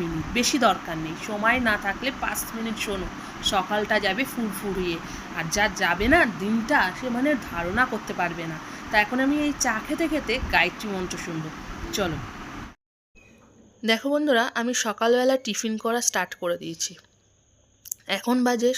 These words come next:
সকাল দশটা। তা এখানে রুটি করেছি, আর কালকে রাতের ঘুগনি আছে, তাই দিয়ে আজকে সকালবেলাটায় আমার টিফিনটা হয়ে যাবে। তাই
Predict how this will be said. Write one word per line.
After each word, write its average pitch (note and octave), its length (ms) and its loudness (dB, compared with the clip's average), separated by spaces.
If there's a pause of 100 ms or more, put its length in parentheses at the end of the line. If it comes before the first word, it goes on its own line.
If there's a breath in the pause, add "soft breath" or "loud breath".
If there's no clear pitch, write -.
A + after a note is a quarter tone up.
সকাল G3 260 -2 (520 loud breath)
দশটা। - 380 2 (420 loud breath)
তা G#3 100 4 (480)
এখানে A#3+ 260 2 (100)
রুটি A#3 300 -2
করেছি, A#3 300 6 (100)
আর G#3 80 -6 (120)
কালকে F3+ 260 2 (120)
রাতের G#3+ 220 2 (120)
ঘুগনি G3+ 360 -2 (100)
আছে, - 160 -6 (160)
তাই F#3+ 260 6
দিয়ে A#3+ 180 2
আজকে - 160 0 (140)
সকালবেলাটায় G#3+ 720 0 (100)
আমার A3+ 200 -4
টিফিনটা G#3+ 460 -2 (100)
হয়ে E3 240 0
যাবে। D#3 200 -10 (480 loud breath)
তাই A3+ 120 0